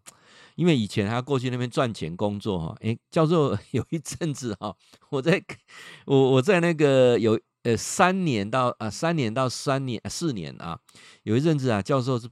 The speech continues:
不断地往返新加坡跟马来西亚，过去那边开课赚钱啊。叶孙喜金加工就领金探级啊，演讲啊，企业训练啊，这个马来西亚，哇，马来西亚我是不是每个地方大概都，都，都跑遍了啊？那其实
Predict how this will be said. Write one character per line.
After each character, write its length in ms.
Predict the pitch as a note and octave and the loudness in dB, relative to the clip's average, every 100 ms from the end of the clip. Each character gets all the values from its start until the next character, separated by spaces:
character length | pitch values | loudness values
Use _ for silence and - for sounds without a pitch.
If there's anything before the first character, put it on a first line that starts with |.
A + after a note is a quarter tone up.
| - | -6
不 160 | A#2 | -4
断 200 | C3 E3+ | 2 2
地 120 | C3+ | 4
往 180 | G#2+ A#2+ | 2 0
返 140 | A2 F#2+ | -2 -4
新 220 | A#2 A2+ | -4 -2
加 180 | A#2 A2 | 0 0
坡 160 | A2+ | -2
跟 120 | A2 | -2
马 100 | A2 | -2
来 120 | F#2+ F2+ | -4 -6
西 180 | F#2+ | -6
亚， 80 | G#2 | -6
过 120 | F2+ A#2+ | -4 -2
去 140 | A#2+ | 0
那 60 | G#2+ | -2
边 120 | A2 | -4
开 240 | - A2 | -2 -4
课 220 | A2 A2+ | -2 -2
赚 260 | G2 A2 F2+ | 0 -2 -4
钱 220 | - - - | -10 -18 -18
啊。 220 | - C2 | -18 -10
叶 160 | C3+ D3+ | -2 -2
孙 200 | A#2 A2+ | -2 -6
喜 120 | G2+ | -6
金 200 | F2 G#2 | -8 -6
加 140 | G#2+ B2+ | -2 -2
工 220 | B2 A#2+ | -2 -4
就 140 | C#3 | 0
领 160 | B2 F2 | 0 -2
金 160 | F2+ G#2 | -6 -8
探 180 | A#2 F3+ | -8 -8
级 200 | - C3+ - - - - | -12 -18 -20 -20 -20 -12
啊， 240 | F2+ E2 - | -10 -10 -8
演 280 | A#2 A2+ C3+ | 0 2 0
讲 320 | B2+ G2 F2+ | 2 0 0
啊， 140 | F#2 F#2 | -4 -6
企 240 | - B2 | -4 -2
业 100 | A#2+ | 0
训 260 | G#2+ A#2+ G#2+ | -2 -6 -8
练 180 | G#2+ F#2 | -8 -8
啊， 260 | E2+ E2+ E2 | -8 -10 -10
这 100 | A2 | -10
个 60 | |
马 100 | F#2 | -8
来 140 | E2+ E2 | -8 -10
西 160 | - | -8
亚， 120 | F#2+ - | -8 -8
哇， 160 | G2+ G2 | -8 -8
马 80 | G2+ | -6
来 140 | A#2+ | -6
西 120 | A#2+ | -4
亚 80 | C3 | -2
我 60 | G2 | -2
是 40 | |
不 60 | A#2+ | -6
是 40 | |
每 120 | G#2+ F#2 | -6 -6
个 100 | F#2+ | -4
地 140 | A#2+ | -4
方 100 | A2 | -4
大 100 | A2 | -6
概 80 | G#2+ | -4
都， 160 | A2 G#2 _ _ _ - | -4 -4 _ _ _ -4
都， 120 | A#2+ | -2
都 160 | A2+ A#2 | 0 -2
跑 200 | F#2+ D#2 | -2 -6
遍 260 | - A2+ | -2 -4
了 80 | E2+ | -4
啊？ 160 | - - _ _ - - - | -10 -16 _ _ -20 -20 -6
那 120 | D3+ | -4
其 180 | - D3 | -2 -2
实 480 | C#3 A#2 A2+ A2+ | 0 0 0 -2